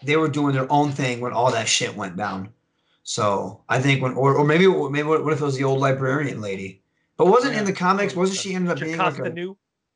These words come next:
Speaker 1: Yeah, wasn't she a, like, a Sith though, like a secret Sith member?
Speaker 3: I don't
Speaker 2: Jocasta,
Speaker 3: know.
Speaker 2: no. No,
Speaker 1: No?
Speaker 2: no, she, she got, she got her ass kicked afterwards by Anakin.
Speaker 1: Oh yeah, Vader killed her. That's right. Maybe she got a bunch of younglings out, and maybe he was part of it.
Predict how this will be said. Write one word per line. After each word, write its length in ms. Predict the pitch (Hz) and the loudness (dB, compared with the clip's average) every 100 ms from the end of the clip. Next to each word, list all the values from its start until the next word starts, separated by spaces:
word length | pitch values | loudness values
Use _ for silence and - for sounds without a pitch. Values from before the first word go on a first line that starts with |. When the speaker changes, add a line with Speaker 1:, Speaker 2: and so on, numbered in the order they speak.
| _ | _
Speaker 1:
Yeah, 220 | 190 180 | 0 2
wasn't 280 | 151 165 175 | 2 0 -2
she 160 | - 180 | 0 2
a, 120 | 131 | 2
like, 160 | 113 | -2
a 40 | 110 | -8
Sith 380 | - 151 175 - | -4 -2 -4 -4
though, 360 | 185 185 180 _ - | -4 -4 -6 _ -10
like 140 | 123 | -6
a 40 | |
secret 300 | 135 156 143 | -4 -4 -6
Sith 260 | 135 160 151 | -2 -2 -2
member? 400 | 170 170 180 180 _ _ _ _ _ _ | -4 -4 -6 -8 _ _ _ _ _ _
Speaker 3:
I 180 | 190 226 | -20 -14
don't 100 | 160 | -12
Speaker 2:
Jocasta, 360 | - 165 175 196 | -4 -2 0 -2
Speaker 3:
know. 300 | 165 160 127 _ _ _ _ | 0 -2 -2 _ _ _ _
Speaker 2:
no. 100 | 156 | 0
No, 0 | |
Speaker 1:
No? 220 | 135 143 147 | 2 2 0
Speaker 2:
no, 60 | |
she, 340 | 131 - 165 156 - _ _ _ | -4 -6 -6 -8 -12 _ _ _
she 180 | - 165 | -10 0
got, 400 | 180 175 165 - | 2 2 0 -6
she 160 | - 165 | -10 -4
got 120 | 170 | -2
her 120 | 151 | 2
ass 240 | 160 165 - | 2 2 0
kicked 240 | 156 - | -12 -8
afterwards 380 | 156 151 143 131 | -8 -8 -10 -10
by 120 | 120 | -6
Anakin. 480 | 135 151 151 - 127 113 | -2 -2 -4 -8 -4 2
Speaker 1:
Oh 300 | 247 240 220 | 4 6 6
yeah, 320 | 220 214 202 | 6 4 4
Vader 300 | 185 196 185 | 4 6 4
killed 300 | - 160 139 | 4 2 2
her. 80 | 123 | 0
That's 260 | 143 139 165 | -2 -2 -2
right. 240 | 165 135 | -2 0
Maybe 200 | 143 185 | 0 2
she 240 | 180 208 | 2 0
got 260 | 220 147 120 | 0 0 -2
a 60 | 120 | -4
bunch 260 | 131 123 | -4 -4
of 60 | 117 | -4
younglings 440 | 117 117 113 113 | -4 -4 -8 -4
out, 220 | 113 113 104 | -2 -2 -4
and 100 | 113 | -4
maybe 260 | 123 131 | -2 0
he 140 | 139 139 | 2 2
was 120 | 135 | 0
part 280 | - 143 165 | 0 0 0
of 100 | 98 | -4
it. 120 | - | -10